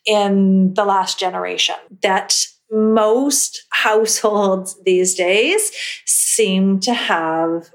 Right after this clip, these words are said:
women managing the finances. Yeah, a really, really dramatic shift.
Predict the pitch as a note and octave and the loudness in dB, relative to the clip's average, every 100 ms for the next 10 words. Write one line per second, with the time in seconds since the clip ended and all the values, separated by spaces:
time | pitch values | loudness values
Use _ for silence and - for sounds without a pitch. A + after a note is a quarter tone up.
0 | _ F#3 F#3 F#3 F3 E3+ E3+ F3 - F#3 | _ -2 0 0 0 -2 -4 -12 -8 -2
1 | E3+ E3+ E3 E3+ E3 E3+ - E3 E3 D#3 | 0 0 -2 -2 -2 -6 -6 -8 -6 -10
2 | - - - - - - G#3+ - - G#3 | -10 -12 -4 -2 -2 0 0 -2 -4 -2
3 | G3+ A3+ A#3 A#3+ A#3+ B3 B3 G#3+ G#3 A3 | 2 2 4 4 4 4 0 0 0 2
4 | G#3+ G#3+ G3 F#3+ G3 F#3+ F#3 E3+ | 2 2 0 0 0 -2 -2 -2